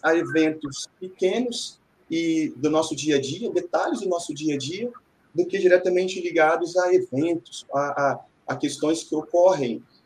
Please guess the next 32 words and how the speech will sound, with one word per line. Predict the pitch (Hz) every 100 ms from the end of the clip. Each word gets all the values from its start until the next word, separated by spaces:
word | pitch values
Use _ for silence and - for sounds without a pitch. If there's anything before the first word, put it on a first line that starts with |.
| _ 123
é, | 120 117 -
com | 156
uma | 160 156
menor | 156 147 175 -
frequência | 180 165 - 180 208 190 147
nas | 131
nossas | 127 120 110
carreiras. | 113 117 107 98 87 - - _ _
Então, | - 139
a |
felicidade, | 160 - 143 160
ela | 170 170
tem | 175
que | 185
estar | 180
presente | 180 170 143 160 165
no | 160
nosso | 160 -
dia | 143 160 196
a |
dia, | 135 123 151 123 - _ _ _ _ 127
né, | 143
Soneli? | - 135 135 139 110 -
Então, | 120 165
a |
gente | 185
vai | 185
falar | 175 175
um |
pouquinho | 175 - 175 165
hoje | 170
sobre | - 180 180 185 160